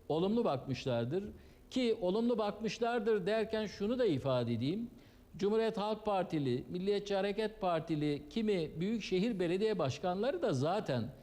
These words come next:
Türkiye Büyük Millet Meclisi'nden bu yasa tasarısı çıktıktan sonra olumlu görüşlerini ortaya koymuşlardır. Dolayısıyla belediye başkanlığı yapacak arkadaşlarımız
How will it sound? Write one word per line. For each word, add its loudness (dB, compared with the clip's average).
Türkiye 0
Büyük 0
Millet -2
Meclisi'nden 0
bu 4
yasa 2
tasarısı 0
çıktıktan -2
sonra 0
olumlu 2
görüşlerini 0
ortaya 0
koymuşlardır. -6
Dolayısıyla 0
belediye 2
başkanlığı -2
yapacak 0
arkadaşlarımız 0